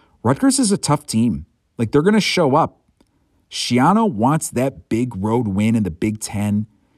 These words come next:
He wants to get to a bowl. He wants this program to move forward. He has higher expectations for this program than any of us, quite frankly.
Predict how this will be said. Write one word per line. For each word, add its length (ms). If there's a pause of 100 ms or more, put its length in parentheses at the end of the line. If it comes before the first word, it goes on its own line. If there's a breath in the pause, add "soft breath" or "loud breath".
(100)
He 220
wants 400
to 100
get 200
to 120
a 60
bowl. 540 (160)
He 180
wants 340
this 140
program 480
to 60
move 260
forward. 580 (460)
He 160
has 140
higher 340
expectations 800
for 120
this 140
program 520
than 260 (240)
any 180
of 80
us, 160
quite 240
frankly. 460